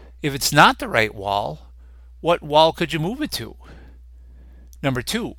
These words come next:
is your career ladder leaning against the career wall because of pressure and expectations from your family, a significant other, your community, your religion, et cetera?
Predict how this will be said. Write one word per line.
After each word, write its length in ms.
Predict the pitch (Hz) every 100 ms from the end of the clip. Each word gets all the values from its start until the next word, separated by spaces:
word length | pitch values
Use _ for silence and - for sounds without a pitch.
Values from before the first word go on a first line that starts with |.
| - - - - - -
is 280 | - 170 196
your 120 | 214
career 440 | 165 - 165 170 151
ladder 480 | 131 127 131 127 123
leaning 380 | 131 156 147
against 380 | 135 120 127 -
the 120 | 131
career 440 | - 135 127 151 160
wall 300 | 120 113 120
because 400 | 120 - 127 117
of 240 | 110 -
pressure 680 | - - 139 - 123 107 117 113
and 140 | 127
expectations 840 | 123 - 127 - 123 120 - 127 -
from 240 | 120 110
your 100 | 101
family, 640 | - 117 113 123 143 156 - - - -
a 100 | 185
significant 800 | - 131 113 127 - 139 131 113
other, 460 | 117 107 127 175 - - - - - - - - - - - - -
your 100 | 135
community, 800 | - 123 131 139 143 175 165 123
your 160 | 131 123
religion, 600 | 117 117 113 165 180 160 - - - - - -
et 140 | -
cetera? 380 | - 196 151